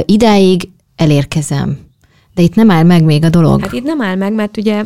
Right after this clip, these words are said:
Speaker 2: az van,
Speaker 1: Viszont
Speaker 2: hogy
Speaker 1: itt sokan megrekednek, én azt látom.
Speaker 2: Igen, mert ez a, a, a racionális tudásnak idő kell, amíg lecsorog érzelmi szintre. Tehát az okos agyammal, a, az agykérgemmel már felfogom az összefüggéseket.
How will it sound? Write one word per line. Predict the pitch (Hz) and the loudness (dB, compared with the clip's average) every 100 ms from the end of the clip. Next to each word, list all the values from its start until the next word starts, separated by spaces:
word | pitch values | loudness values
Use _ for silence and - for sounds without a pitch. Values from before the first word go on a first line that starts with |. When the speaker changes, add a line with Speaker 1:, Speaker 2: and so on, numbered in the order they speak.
| 214 - | -10 -6
Speaker 2:
az | 240 240 | -6 -2
van, | 208 | 0
Speaker 1:
Viszont | 196 202 | 2 2
Speaker 2:
hogy | 202 | 2
Speaker 1:
itt | - | 0
sokan | 247 190 | 0 2
megrekednek, | 185 175 165 - 160 156 - | 2 2 0 0 -2 -2 -4
én | 151 | -6
azt | 156 - | -6 -4
látom. | 147 - 151 151 | -6 -6 -6 -6
Speaker 2:
Igen, | 214 254 285 294 | -4 -4 -6 -6
mert | 214 196 - | -8 -8 -6
ez | 226 208 | -6 -2
a, | 202 202 208 - _ - | -2 -2 -4 -10 _ -6
a, | 190 190 190 190 180 _ _ _ _ _ _ _ - - | -4 -2 -2 -4 -8 _ _ _ _ _ _ _ -20 -4
a | 180 | 0
racionális | 196 196 214 196 190 180 175 - | 0 -2 -6 -4 -4 -4 -6 -8
tudásnak | 190 180 220 233 247 - _ - 185 - | -8 -4 -4 -4 -8 -14 _ -4 -4 -4
idő | 240 254 214 185 190 | -2 0 0 -2 -4
kell, | 208 196 190 | -6 -4 -6
amíg | - 190 185 | -6 -4 -4
lecsorog | 196 202 190 180 175 180 - | -2 -2 -4 -8 -8 -8 -4
érzelmi | 180 170 185 - 175 | -6 -4 -8 -8 -8
szintre. | - 185 - - | -8 -8 -8 -10
Tehát | - - - | -10 -8 -8
az | 180 - | -10 -6
okos | 160 - 185 | -6 -6 -8
agyammal, | 208 185 196 190 190 190 196 - | -8 -6 -6 -6 -4 -6 -8 -8
a, | 180 165 160 - | -8 -8 -10 -8
az | 160 151 156 - | -8 -8 -14 -6
agykérgemmel | 180 - 196 190 196 190 190 190 | -6 -2 -4 -4 -4 -4 -4 -2
már | 190 180 - | -2 -4 -6
felfogom | 151 165 - 156 165 | -8 -8 -8 -6 -6
az | 151 | -4
összefüggéseket. | 143 - - - - - - - - - - | -6 -8 -12 -12 -10 -8 -6 -8 -8 -12 -14